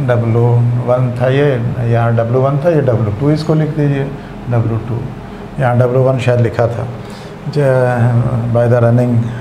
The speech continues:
हाँ, by the over, क्या लिखा? This charge is carried to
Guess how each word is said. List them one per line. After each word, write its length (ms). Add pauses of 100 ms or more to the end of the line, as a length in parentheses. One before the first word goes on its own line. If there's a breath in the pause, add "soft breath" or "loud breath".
(140)
हाँ, 540
by 140
the 220
over, 560 (180)
क्या 120
लिखा? 340
This 220
charge 280
is 200
carried 320
to 120